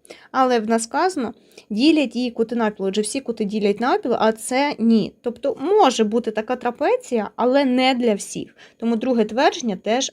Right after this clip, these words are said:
неправильне. Діагоналі будь-якого прямокутника рівні. Так, це властивість прямокутника. У прямокутника діагоналі рівні. Тобто тв-, третє твердження правильне. І це варіант Б.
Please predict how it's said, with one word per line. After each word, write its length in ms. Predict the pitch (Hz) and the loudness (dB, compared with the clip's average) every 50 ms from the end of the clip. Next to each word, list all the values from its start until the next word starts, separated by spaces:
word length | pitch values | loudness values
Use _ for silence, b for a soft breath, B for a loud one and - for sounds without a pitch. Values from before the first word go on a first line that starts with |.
| _ | _
неправильне. 760 | - 226 233 233 226 226 214 208 190 185 185 180 - - - 269 _ _ _ _ _ B B B B B B B B B B | -6 -2 0 0 0 0 0 0 0 0 -2 -4 -6 -8 -10 -12 _ _ _ _ _ B B B B B B B B B B
Діагоналі 500 | 220 220 294 302 320 381 440 494 466 392 | 2 4 4 6 6 4 4 6 4 4
будь-якого 680 | 277 240 233 285 330 349 339 - 269 262 262 - 269 262 | 4 2 4 6 6 6 6 6 4 2 2 2 0 2
прямокутника 840 | 269 240 226 226 220 208 208 - 294 339 - 294 254 240 - 233 220 | 2 2 2 2 2 0 0 -2 -4 -2 -2 -4 -4 -2 0 0 0
рівні. 420 | 208 202 190 185 185 202 - 240 - _ _ | 2 0 -2 -4 -6 -8 -14 -16 -18 _ _
Так, 200 | - 277 302 285 - | -4 -4 -2 -4 -4
це 120 | - 240 | -8 -6
властивість 560 | 233 240 240 240 - - 285 269 247 - - | -4 -4 -4 -4 -2 -2 -2 -2 -4 -6 -6
прямокутника. 840 | - 226 220 220 220 214 - 294 339 381 370 349 285 277 - - 233 - _ _ _ _ _ _ _ _ _ _ _ _ _ _ _ _ _ _ _ _ _ - B B B B B B B B B B B B B _ _ _ _ - | -2 0 0 2 0 0 2 2 2 2 2 0 -4 -4 -6 -8 -8 -10 _ _ _ _ _ _ _ _ _ _ _ _ _ _ _ _ _ _ _ _ _ -20 B B B B B B B B B B B B B _ _ _ _ -6
У 80 | 285 | -4
прямокутника 960 | 247 247 254 240 240 233 220 220 - 311 359 349 370 370 359 - 359 349 370 370 _ _ _ _ | 2 4 4 6 6 4 2 2 2 0 0 2 0 -2 0 2 0 0 0 -2 _ _ _ _
діагоналі 760 | - 220 208 220 214 202 180 185 180 185 208 240 254 220 208 | -8 -2 2 4 4 4 2 0 0 2 2 2 4 4 2
рівні. 340 | 180 180 190 180 190 196 208 | 2 2 0 -2 -2 -4 -4
Тобто 260 | - 180 180 - 190 | -6 -6 -8 -10 -14
тв-, 360 | - - 185 - 180 - - | -14 -14 -14 -12 -14 -14 -12
третє 360 | 196 - 254 285 320 320 - 226 | -4 0 2 2 2 0 -4 -10
твердження 720 | - 208 202 208 233 226 233 254 247 233 226 240 233 226 - | -6 -2 -2 0 -2 -2 -4 -4 -2 -2 -2 -2 -4 -8 -10
правильне. 720 | - 202 208 202 202 196 196 196 196 196 196 202 202 208 214 - _ _ _ _ _ _ _ _ - | -8 -6 -4 -2 -2 -2 -2 -4 -4 -2 -2 -2 -2 -4 -6 -8 _ _ _ _ _ _ _ _ -8
І 220 | - 240 294 359 | -4 -2 -2 -2
це 260 | 370 - - 233 226 220 | -4 -2 0 0 2 2
варіант 600 | 208 208 196 190 196 208 233 269 285 - - - - | 2 2 2 2 2 0 0 -4 -6 -8 -12 -12 -10
Б. 360 | 208 202 190 214 220 226 226 | -6 -2 0 0 0 0 -4